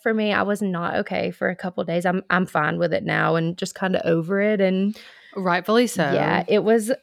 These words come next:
Speaker 1: it was
Speaker 2: Yeah.
Speaker 1: a shock, mostly because, like, they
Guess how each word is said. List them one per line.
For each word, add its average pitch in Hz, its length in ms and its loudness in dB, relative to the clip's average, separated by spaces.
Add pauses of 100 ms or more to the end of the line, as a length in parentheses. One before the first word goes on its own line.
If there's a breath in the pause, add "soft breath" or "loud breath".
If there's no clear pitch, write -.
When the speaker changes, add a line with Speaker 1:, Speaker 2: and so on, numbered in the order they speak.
Speaker 1:
it 151 180 0
was 214 140 4
Speaker 2:
Yeah. 262 60 2
Speaker 1:
a - 20 2
shock, 202 480 -2 (160)
mostly 220 380 0
because, 320 320 -6
like, 311 160 -6
they 277 160 -2